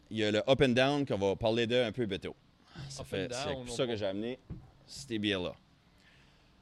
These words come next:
Speaker 1: Le puck à toi, je te passe la puck, man.
Speaker 2: Euh,
Speaker 1: Vas-y,
Speaker 2: mais
Speaker 1: Montréal.
Speaker 2: écoute, on a la cause, ça fait trois heures, j'ai pas même pris une sip d'une bière, puis pris une petite sip.
Speaker 1: Trois ans ?
Speaker 2: Trois heures.
Speaker 1: Ouh ! Wow !
Speaker 2: Et puis, ben, j'ai bu du,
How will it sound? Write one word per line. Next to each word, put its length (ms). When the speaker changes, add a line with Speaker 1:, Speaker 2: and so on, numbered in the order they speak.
Speaker 1:
Le 140
puck 260
à 120
toi, 280
je 60
te 80
passe 240
la 100
puck, 220
man. 280
Speaker 2:
Euh, 40
Speaker 1:
Vas-y, 200
Speaker 2:
mais 40
Speaker 1:
Montréal. 460
Speaker 2:
écoute, 160
on 140
a 80
la 160
cause, 240
ça 120
fait 180
trois 440
heures, 200
j'ai 120
pas 200
même 340
pris 160
une 80
sip 280
d'une 200
bière, 360
puis 140
pris 140
une 100
petite 180
sip. 280
Speaker 1:
Trois 320
ans ? 120
Speaker 2:
Trois 280
heures. 240
Speaker 1:
Ouh ! 480
Wow ! 360
Speaker 2:
Et 100
puis, 160
ben, 260
j'ai 100
bu 360
du, 140